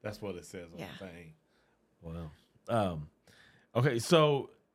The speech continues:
Speaker 1: outdoors person, what's your favorite outdoor place to go?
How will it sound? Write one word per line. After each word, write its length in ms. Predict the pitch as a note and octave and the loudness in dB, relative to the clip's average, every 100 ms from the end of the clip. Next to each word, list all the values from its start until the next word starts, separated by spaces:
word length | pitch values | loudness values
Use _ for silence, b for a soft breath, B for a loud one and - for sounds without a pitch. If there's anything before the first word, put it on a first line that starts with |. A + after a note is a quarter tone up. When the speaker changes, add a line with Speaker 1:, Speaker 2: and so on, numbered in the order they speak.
| _ _ _ _ _ _ _ _ _ _ _ C3 | _ _ _ _ _ _ _ _ _ _ _ 2
Speaker 1:
outdoors 380 | C#3 D3+ D#3 | 4 6 6
person, 720 | D#3 D#3 C#3+ - D3+ D3 G2 | 6 4 4 2 2 2 2
what's 220 | D3+ G#3+ G#3+ | 2 2 2
your 100 | D#3 | 2
favorite 300 | F3+ E3+ D#3 | 4 6 4
outdoor 500 | D3+ D3 C3+ A#2 - _ | 6 4 4 2 -2 _
place 220 | - A#2 - | 2 2 2
to 80 | |
go? 220 | G2+ E2 | -2 -2